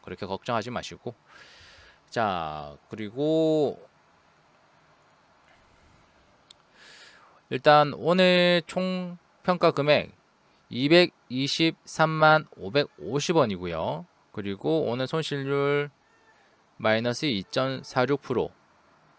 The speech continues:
손실 중이고, 평가손익 마이너스 오만 육천이백일 원으로 마감을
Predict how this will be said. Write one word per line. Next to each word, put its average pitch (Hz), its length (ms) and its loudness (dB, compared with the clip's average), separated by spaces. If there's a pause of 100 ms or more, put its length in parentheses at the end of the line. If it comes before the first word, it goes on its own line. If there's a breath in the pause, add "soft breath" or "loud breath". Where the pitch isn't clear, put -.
(300)
손실 110 320 -10
중이고, 160 960 -2
평가손익 139 600 -4
마이너스 90 440 -6
오만 101 500 -2
육천이백일 117 800 -4
원으로 104 640 -8
마감을 90 640 -8